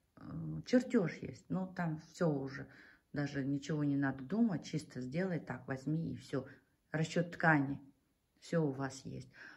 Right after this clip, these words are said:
Поэтому и точно так же можно из любой другой ткани делать. Вот. Сейчас мы работаем над другим, э, ещё процессом. Э,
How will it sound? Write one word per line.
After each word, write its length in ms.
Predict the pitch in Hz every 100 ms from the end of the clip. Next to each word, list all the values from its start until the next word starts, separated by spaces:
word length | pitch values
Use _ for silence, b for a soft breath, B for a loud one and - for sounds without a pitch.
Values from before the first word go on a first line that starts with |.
| _
Поэтому 800 | 151 143 143 147 143 135 135 131
и 180 | 143 147
точно 420 | - 196 196 175
так 260 | 170 175 190
же 100 | 151
можно 280 | 143 143 131 -
из 120 | 175
любой 340 | 190 170 160
другой 380 | 131 143 131 120
ткани 360 | - - 131 - -
делать. 200 | - 131 - B B B B -
Вот. 440 | 139 135 135 131 -
Сейчас 300 | - 175 165
мы 120 | 147
работаем 500 | 147 143 139 143 143
над 140 | 143 143
другим, 480 | 135 139 202 262 - B B B -
э, 560 | - 156 151 147 147 147 151 - _ _ - -
ещё 460 | 151 - 151 139 - - _ _ _ _ _
процессом. 720 | 147 139 - 143 135 - 143 - B B B B _ -
Э, 360 | 139 135 135